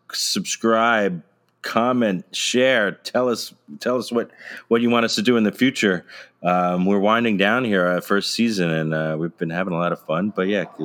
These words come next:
keep, keep giving us some notes and stuff you want us to do in the future.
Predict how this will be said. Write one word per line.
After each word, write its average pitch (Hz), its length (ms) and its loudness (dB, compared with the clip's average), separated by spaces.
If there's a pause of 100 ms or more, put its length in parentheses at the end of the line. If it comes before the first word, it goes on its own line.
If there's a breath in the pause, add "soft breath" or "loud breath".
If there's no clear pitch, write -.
(120)
keep, 107 220 -4
keep - 160 -6 (180)
giving 117 220 0
us 110 120 -2
some 104 160 2
notes 113 400 0
and 95 240 2 (520 loud breath)
stuff - 260 0
you 117 80 2
want 113 120 4
us 104 100 -4
to 110 60 -4
do 120 160 2
in 117 80 2
the 110 60 -2
future. 139 380 -2